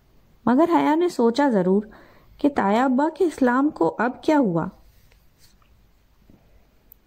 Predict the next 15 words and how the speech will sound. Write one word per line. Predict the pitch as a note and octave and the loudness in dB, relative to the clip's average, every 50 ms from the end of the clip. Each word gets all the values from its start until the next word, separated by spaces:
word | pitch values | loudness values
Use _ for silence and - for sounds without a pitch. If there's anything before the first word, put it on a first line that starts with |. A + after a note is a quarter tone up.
| _ _ - _ _ | _ _ -20 _ _
फातिमा | - C4 A#3+ C4 C4 D4 D#4+ E4+ | -4 -2 -2 -2 0 0 0 0
फ़ोन | E4 - - D4 D4+ D#4+ E4 | 0 0 2 2 2 2 2
सुनने | D4+ - C#4+ C#4 C4+ C#4 C#4 | 0 0 0 2 2 2 2
उठी | C4 A#3+ - C4+ C4+ C#4+ | 2 0 0 0 0 2
तो | C#4+ C#4 | 2 2
वो | C4 B3 | 2 0
कॉफ़ी | - - A3 G#3 G#3+ - C4+ C4 | 0 -2 -4 -4 -2 -4 -4 -2
का | - C4 | -2 -2
कप | B3 B3+ - A#3+ A#3 - | -2 -2 -4 -6 -4 -2
लिए | G#3+ G3+ A3 B3 | 0 2 2 2
फुप्पो | C4 - A#3+ G#3+ A3 - B3+ B3 | 2 0 -2 -2 0 0 0 0
के | B3+ A#3+ | 0 -2
पास | A#3 - F#3 F#3+ G3+ G#3 - - | -2 0 -2 -2 -2 -4 -4 -4
आ | E3+ E3+ | -4 -4
गई। | D#3+ E3 E3+ - G3+ | -2 -2 -2 -4 -4